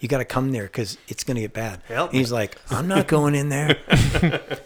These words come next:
Speaker 1: So I walked in his, I walked down the hallway and went into his office. And as I walked in, he was on the computer and was trying not to pay attention to me. And, um, I heard the weird,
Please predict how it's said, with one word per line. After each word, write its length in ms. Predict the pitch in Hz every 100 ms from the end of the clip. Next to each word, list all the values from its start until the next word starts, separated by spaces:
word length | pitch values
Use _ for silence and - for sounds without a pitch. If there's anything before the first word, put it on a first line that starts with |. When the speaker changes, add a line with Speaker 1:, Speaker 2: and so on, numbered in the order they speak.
| -
Speaker 1:
So 200 | - 135
I 80 | 135
walked 420 | 139 160 180 208
in 80 | 175
his, 180 | 147 -
I 60 |
walked 260 | 117 135 151
down 160 | 156 151
the 80 |
hallway 440 | 113 127 117 117 117
and 140 | 107
went 100 | 110
into 200 | 127 135
his 160 | 139 117
office. 500 | 98 104 104 - - _ _ - - _
And 80 | -
as 160 | 160 170
I 80 | 180
walked 340 | 151 143 -
in, 200 | 156 139
he 100 | 123
was 140 | 127
on 100 | 135
the 60 | 143
computer 840 | - 113 135 131 123 123 120 117 - _ _ _ -
and 520 | 117 113 107 107 110
was 140 | 117
trying 240 | - 139 147
not 160 | 131
to 80 | 120
pay 140 | - 117
attention 400 | - 117 - 117
to 60 |
me. 200 | 113 110 _ _ _ - _ -
And, 320 | 117 110 104 - - - _
um, 400 | 110 101 98 110
I 120 | 120
heard 340 | 117 139 123 120 _ _ -
the 260 | 123 127 -
weird, 500 | 113 113 135 139 131